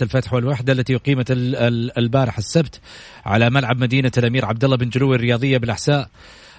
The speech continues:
أوضحت المصادر أن الرضيع تعرض لنقص حاد في الأكسجين وتوقف في ال-، آه، توقف في القلب والتنفس وفارق الحياة بعدها مباشرة وسط محاولات من رجال الإسعاف المتواجدين في الملعب لإنعاشه دون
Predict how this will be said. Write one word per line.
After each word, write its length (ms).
أوضحت 300
المصادر 480
أن 100
الرضيع 380
تعرض 420
لنقص 400
حاد 280
في 60
الأكسجين 440
وتوقف 540
في 100
ال-، 120
آه، 200
توقف 400
في 60
القلب 360
والتنفس 600
وفارق 400
الحياة 300
بعدها 320
مباشرة 640
وسط 440
محاولات 640
من 100
رجال 300
الإسعاف 720
المتواجدين 680
في 60
الملعب 420
لإنعاشه 540
دون 420